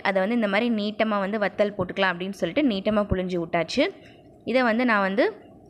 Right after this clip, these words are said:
அஹ், வெயில்ல வந்து வச்சு எடுக்க போறேன். ஒரு ரெண்டு நாள் நல்லா வந்து காயணும். நல்லா வந்து வெயில் அடிச்சிருச்சு, மத்தியானத்துக்குள்ளாரையே இந்த அளவுக்கு வந்து காஞ்சிருச்சு. இப்போ இந்த துணியை வந்து பின்பக்கமா திருப்பி நம்ம லைட்டா தண்ணி தெளிச்சோம் அப்படின்னு சொன்னாலே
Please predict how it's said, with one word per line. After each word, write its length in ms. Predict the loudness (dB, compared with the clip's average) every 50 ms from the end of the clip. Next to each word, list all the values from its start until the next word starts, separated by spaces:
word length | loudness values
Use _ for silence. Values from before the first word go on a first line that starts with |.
| -6
அஹ், 180 | -4 -2 0 2
வெயில்ல 340 | 2 2 2 2 2 2 2
வந்து 220 | 0 0 0 0
வச்சு 260 | 0 0 0 0 0
எடுக்க 240 | 0 0 0 -2 -2
போறேன். 320 | 2 2 2 4 4 2 0 -2 -8 -8 -4
ஒரு 200 | 0 2 4 4 4
ரெண்டு 300 | 4 2 2 2 2 2
நாள் 260 | 2 2 2 0 -2
நல்லா 260 | -4 -2 0 2 2
வந்து 240 | 2 2 0 -2 -4 -4
காயணும். 600 | -2 0 0 2 2 2 0 -2 -2 -2 -2 -2 -4 -6 -12 -20 -20 -20 -20 -20 -20 -20 -20 -20 -20 -20 -20 -20 -20 -12 0 2 4 6
நல்லா 360 | 6 6 4 4 4 2 2
வந்து 240 | 4 2 2 2 4
வெயில் 280 | 4 4 4 2 2
அடிச்சிருச்சு, 440 | 0 0 0 0 -2 0 2 4 4 4 4 4
மத்தியானத்துக்குள்ளாரையே 840 | 2 2 2 2 2 4 4 2 2 2 2 2 4 4 4 4 4
இந்த 220 | 4 2 2 0 2
அளவுக்கு 340 | 2 2 2 2 0 0 0
வந்து 160 | 0 0 0
காஞ்சிருச்சு. 580 | 0 0 -2 0 -2 -2 -4 -4 -4 0 0 0 0 -2 -6 -12 -18 -20 -18 -18 -20 -18 -4 0
இப்போ 220 | 0 2 2 2 2
இந்த 140 | 2 2 2
துணியை 320 | 2 2 2 2 2 2
வந்து 200 | 2 2 2 0 0
பின்பக்கமா 640 | 2 0 2 2 2 2 0 0 0 0 0 0 0 0
திருப்பி 280 | 0 0 0 0 0 0
நம்ம 180 | 2 2 2 2
லைட்டா 300 | 2 0 0 0 -2 0
தண்ணி 220 | 0 0 0 2
தெளிச்சோம் 360 | 2 2 0 0 0 2 2 2
அப்படின்னு 200 | 2 2 2 2
சொன்னாலே 400 | 2 2 2 2 2 4 4